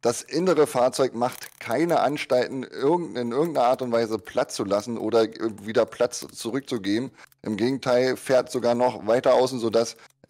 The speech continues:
äh, gar keine Chance besteht, für das Außenauto wieder irgendwie auf die Strecke zu kommen. Dementsprechend hier sehr rücksichtsloses,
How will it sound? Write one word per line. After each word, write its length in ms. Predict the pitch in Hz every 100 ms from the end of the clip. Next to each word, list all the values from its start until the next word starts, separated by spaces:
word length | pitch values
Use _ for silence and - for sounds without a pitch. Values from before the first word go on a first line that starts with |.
| -
äh, 260 | 107 110 104 - _ _ -
gar 200 | 131 135
keine 240 | 110 101
Chance 280 | - 92 -
besteht, 360 | - - 107 -
für 120 | 90
das 280 | 92 - - _ _
Außenauto 1400 | - - 107 120 143 131 - - _ - 110 113 135 123 - _ _ _ _ _
wieder 580 | 92 110 123 123 104 -
irgendwie 380 | 117 117 104 113
auf 140 | 98
die 100 | -
Strecke 300 | - 101 95
zu 100 | -
kommen. 260 | - 76 - _ _ _ _ _ _ _ _ _ -
Dementsprechend 580 | 101 107 - 98 98 -
hier 320 | 107 110 101
sehr 260 | 92 95 101
rücksichtsloses, 920 | 104 - 110 - 101 95 98 - -